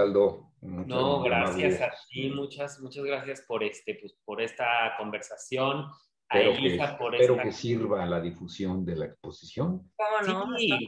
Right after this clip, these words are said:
Speaker 2: bueno.
Speaker 3: interesante. Es un tema
Speaker 1: Bueno.
Speaker 3: muy, muy interesante y poco abordado. Yo creo que la gente no se imagina todo esto del cine de Martínez Solares, ¿eh?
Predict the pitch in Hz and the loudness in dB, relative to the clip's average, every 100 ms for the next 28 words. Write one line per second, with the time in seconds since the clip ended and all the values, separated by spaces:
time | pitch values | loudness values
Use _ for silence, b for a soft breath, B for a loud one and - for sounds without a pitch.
0 | 131 165 143 104 226 233 247 220 269 269 | -4 0 0 0 -6 -6 -6 -4 -2 0
1 | 262 269 262 269 277 254 254 269 277 254 | 2 2 0 -4 -6 -2 0 0 -2 0
2 | 226 202 220 214 214 240 226 220 240 208 | 0 0 0 -2 -2 -2 0 4 4 4
3 | 170 208 226 180 196 220 220 226 202 202 | 2 2 2 0 -4 -4 -2 -2 -2 -4
4 | 214 208 226 196 165 185 185 196 202 b | -6 -4 -4 -2 -4 -8 -6 -6 -8 b
5 | b b b b _ _ _ _ _ _ | b b b b _ _ _ _ _ _
6 | _ _ 196 208 208 202 220 190 - 196 | _ _ 2 4 4 2 2 0 0 -4
7 | 190 165 175 175 180 165 160 180 165 - | -2 -4 -4 -8 -8 -6 -2 -2 -4 -8
8 | - - | -12 -14